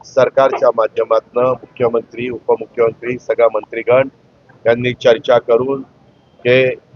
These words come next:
योजना पुढं आणलेल्या आहेत. आणि त्याच्यामधनं रिसोर्सेस कसे वाढवायचे, कसे उभे करायचे, केंद्राची मदत वेगवेगळ्या प्रकल्पाला कशी आणायची,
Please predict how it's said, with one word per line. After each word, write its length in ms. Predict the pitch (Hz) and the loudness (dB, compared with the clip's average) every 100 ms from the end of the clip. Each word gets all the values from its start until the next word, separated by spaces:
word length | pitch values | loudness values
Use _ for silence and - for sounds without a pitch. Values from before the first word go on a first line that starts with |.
| - - | -20 -4
योजना 500 | 117 120 120 120 123 | 2 2 0 0 2
पुढं 440 | 120 117 110 120 120 | 0 -4 2 4 4
आणलेल्या 720 | 113 107 - 107 110 107 123 | 0 -6 -4 0 0 2 2
आहेत. 220 | 143 135 - _ _ _ _ _ 101 | 2 0 -6 _ _ _ _ _ 0
आणि 280 | 117 127 | 0 0
त्याच्यामधनं 920 | 127 - 117 123 123 120 - 131 139 147 _ _ _ _ - | -4 -2 0 2 2 0 -4 0 0 0 _ _ _ _ -12
रिसोर्सेस 800 | - - 143 135 147 147 139 - _ | -6 2 2 2 2 2 0 -20 _
कसे 260 | 131 - 156 | -4 0 0
वाढवायचे, 600 | 143 131 127 127 123 127 | 4 4 4 2 0 -8
कसे 340 | 127 127 - | -8 -8 -4
उभे 280 | 147 127 127 | -6 -4 -6
करायचे, 540 | 123 120 120 123 127 120 - _ _ _ | 0 0 0 -2 -6 -6 -8 _ _ _
केंद्राची 680 | - - 131 135 143 143 151 | -14 -4 0 4 4 2 -4
मदत 340 | 139 135 151 - _ _ _ _ _ - | -4 2 2 0 _ _ _ _ _ -20
वेगवेगळ्या 600 | - 131 139 143 139 147 | -2 0 2 0 4 4
प्रकल्पाला 640 | 131 135 143 135 139 139 | 4 0 0 0 2 2
कशी 340 | 139 143 - 147 | 0 -4 -4 0
आणायची, 520 | 117 120 113 - 117 | 0 0 -4 -10 -14